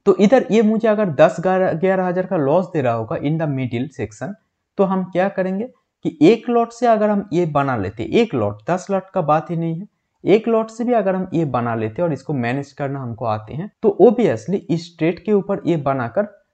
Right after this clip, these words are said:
हम अच्छा खासा एक प्रॉफिट कर सकते। So it all depends up to you कि आप इसको कैसे देख रहे हैं, कैसे देखना चाहेंगे। और मार्केट किसी कारण इस साइड या इस साइड किसी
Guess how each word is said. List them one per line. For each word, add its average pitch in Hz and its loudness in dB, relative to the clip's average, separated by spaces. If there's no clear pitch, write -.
हम 175 -2
अच्छा 160 -4
खासा 156 -6
एक 208 -6
प्रॉफिट 120 -4
कर 123 -2
सकते। - -6
So - 0
it 220 4
all 240 4
depends 220 0
up 165 -2
to 196 -2
you 185 0
कि 202 -2
आप 151 0
इसको 147 -6
कैसे 147 -2
देख 147 -2
रहे 151 -4
हैं, 156 -8
कैसे 131 -6
देखना 131 -6
चाहेंगे। 135 -10
और 131 4
मार्केट 151 0
किसी 208 -6
कारण 208 0
इस 180 -4
साइड 202 2
या 196 2
इस 165 -4
साइड 113 -4
किसी 170 -8